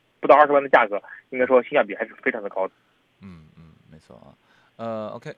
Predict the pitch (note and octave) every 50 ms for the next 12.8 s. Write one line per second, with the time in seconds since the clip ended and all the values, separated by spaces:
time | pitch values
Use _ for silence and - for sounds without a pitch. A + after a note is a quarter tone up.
0 | _ - _ - C#3 B2+ G#2 A2 G#2 G2+ G2+ G2+ G2 F#2+ G2 G#2+ A#2 C3 A#2+ A2
1 | G2+ G#2 - B2 G#2+ F2 E2+ F#2+ G2 F#2+ - G2+ A2+ B2 A2 F#2 F2+ - F#2 E2
2 | D#2 D#2+ B2 - - G2 E2+ G2+ B2+ G#2+ G2 F2+ - - C3 D3+ C3+ A#2 A#2 G#2+
3 | G2+ F#2+ - - - B2 A#2+ A2+ G2 E2+ F2+ F#2 - C3+ C#3+ C#3 A#2+ G#2+ E2 A#1+
4 | - E2 F#2 F#2 F2+ F2+ F2 E2 D#2+ D#2 - - G1+ - G1+ - - G1+ - _
5 | - F#2 F#2 F2 - A2 C3+ D#3 D#3 D#3 D3+ C3+ G#2 F#2 F2 D2+ - - F#2 F2
6 | F2+ F2+ F2 - - C#2+ - - D#2+ E2 E2+ F2+ G2 G#2 A2 F2+ E2+ D#2+ E2+ E2+
7 | F2+ G2 G2 - - B2+ C#3 C3 A2 F2+ F2 F2 E2+ E2+ E2 D#2+ F2+ F2+ G2+ F2
8 | F2+ G#2+ G2 - E2 - - - E2+ E2+ - - G2 F#2+ - _ _ - - E3
9 | - - _ _ _ _ _ _ - F3 B3 C#4 C#4 E4 C#4 G#3 F3 F3 E3+ G3
10 | C4+ D4+ C4+ - F3 F#3+ G3 G3 G3+ G#3 G#3 G#3 G#3+ G3+ _ _ - C3+ B2+ D#3
11 | F3 F#3+ C#3 B2 B2+ D3 D#3 D#3+ D#3 - - - G3+ B3 A#3 F3+ C#3+ - - G#3+
12 | F3 C#3+ B2 A2+ A2+ _ _ _ - - G#3+ A#3 G3 B2 G#2+